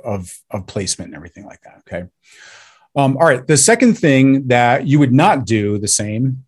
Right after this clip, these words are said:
as if you were doing executive protection is you don't wanna provide necessarily the cover. Now, of course, all attacks are, are dynamic, right? So this is all situationally dependent. However, whereas if you're a bodyguard, you might jump in front of your client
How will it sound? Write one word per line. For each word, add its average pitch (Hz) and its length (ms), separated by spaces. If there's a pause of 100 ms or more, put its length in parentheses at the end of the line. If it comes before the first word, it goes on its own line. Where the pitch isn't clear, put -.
(100)
as 107 200
if 107 200
you 104 120
were 101 260
doing 101 220
executive 95 460
protection 110 640 (1200)
is 131 640
you 131 220
don't 175 340
wanna 147 240
provide 117 840 (220)
necessarily 120 480
the 113 120
cover. 104 320
Now, 123 120
of 131 80
course, 156 240
all 147 200
attacks 127 380
are, 117 280
are 123 100
dynamic, 104 580
right? 104 140
So 117 140
this 107 80
is - 80
all 117 120
situationally 110 540
dependent. 120 400 (380)
However, 123 560 (480)
whereas 139 540
if 131 120
you're 135 100
a 107 60
bodyguard, 123 640
you 139 240
might 135 220
jump 143 320
in 127 100
front 139 380
of 113 240
your 110 100
client 107 560